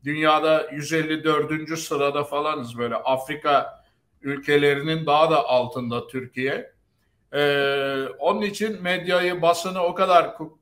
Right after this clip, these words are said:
gü-, güzel kontrol ediyor ki, bakmayın siz, ben burada bir iki tane muhalif kanal bunları eleştirecek ama, e, seksen milyondan belki altmış milyonun, e, elli milyonun haberi olmayacak.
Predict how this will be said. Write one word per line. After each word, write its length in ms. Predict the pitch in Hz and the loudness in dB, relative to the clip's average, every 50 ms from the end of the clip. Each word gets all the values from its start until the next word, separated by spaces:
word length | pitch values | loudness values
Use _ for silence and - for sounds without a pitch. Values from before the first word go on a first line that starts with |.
| _ | _
gü-, 180 | 151 151 156 - | -14 -14 -14 -14
güzel 400 | 139 139 143 160 165 165 160 - | -14 -6 2 4 4 4 4 2
kontrol 480 | 151 156 160 156 - 170 165 160 156 156 | -2 -4 -4 -4 -2 -2 0 0 0 -2
ediyor 360 | - 190 214 233 214 - - | -2 -2 0 0 0 0 0
ki, 360 | - 165 196 214 - - _ _ _ _ _ _ _ _ _ - | -2 -4 -4 -4 -6 -12 _ _ _ _ _ _ _ _ _ 6
bakmayın 500 | 175 185 - - - 190 180 147 135 127 | 6 6 6 4 0 0 0 0 -2 -4
siz, 460 | - - 165 170 160 147 135 139 147 | -6 -6 -4 -2 -2 -4 -4 -2 2
ben 300 | 156 156 151 151 147 147 | 2 2 2 2 -2 -4
burada 360 | 160 160 160 156 151 147 151 | -4 -4 -2 -2 -4 -2 -4
bir 100 | 160 160 | -4 -6
iki 300 | - 143 139 - 165 160 | -6 -6 -8 -8 -6 -2
tane 300 | 160 156 156 151 156 160 | 0 0 2 2 0 -2
muhalif 500 | 156 143 147 151 151 151 156 156 156 - | -2 -2 0 0 0 0 0 -4 -6 -4
kanal 400 | - 160 156 156 156 156 156 147 | -2 0 0 0 0 -2 -4 -6
bunları 340 | 147 160 160 160 160 160 160 | -8 -6 -4 -2 -2 0 0
eleştirecek 880 | 147 135 147 151 156 156 156 - - 165 160 165 165 175 214 220 214 | 0 0 0 -2 -2 -4 -6 -8 -10 -8 -8 -6 -4 -2 -4 -2 0
ama, 420 | 190 160 156 160 180 - - - _ _ _ _ _ _ _ _ _ _ _ - | 0 0 2 0 0 -2 -4 -12 _ _ _ _ _ _ _ _ _ _ _ -4
e, 380 | 143 147 143 143 143 139 139 139 143 139 139 139 131 _ - - - _ _ _ _ _ _ _ _ _ _ - | -2 0 0 0 0 -2 -2 -2 -2 -2 -4 -6 -10 _ -20 -20 -20 _ _ _ _ _ _ _ _ _ _ -14
seksen 540 | - - 175 165 165 - - 190 190 196 | -6 -2 -2 -2 -2 0 0 0 0 0
milyondan 760 | 185 175 175 170 170 165 160 160 160 180 190 185 185 170 - 156 | -2 -6 -4 -2 -2 -2 0 0 2 2 0 0 -2 -6 -8 -6
belki 400 | 165 165 160 160 180 175 170 - | -6 -6 -6 -6 -6 -4 -4 -2
altmış 480 | - 139 143 143 - - 196 190 190 185 | 0 -2 0 2 0 0 0 -2 -6 -8
milyonun, 680 | 170 165 156 156 156 165 185 202 196 180 160 156 - 160 | -8 -4 -2 -2 0 0 -2 -4 -4 -6 -10 -12 -8 -6
e, 40 | 165 165 160 151 151 147 160 156 | -4 -4 -2 -4 -4 -4 -4 -4
elli 220 | 160 180 196 196 | -4 -2 -4 -4
milyonun 360 | 180 170 160 160 160 202 208 | -4 -4 -2 0 0 0 2
haberi 360 | 190 185 175 175 185 190 202 | 4 4 4 4 4 2 2
olmayacak. 720 | 196 190 180 160 139 127 123 117 107 143 170 208 - - _ | 2 2 2 0 0 -2 -6 -6 -4 -2 -4 -4 -4 -10 _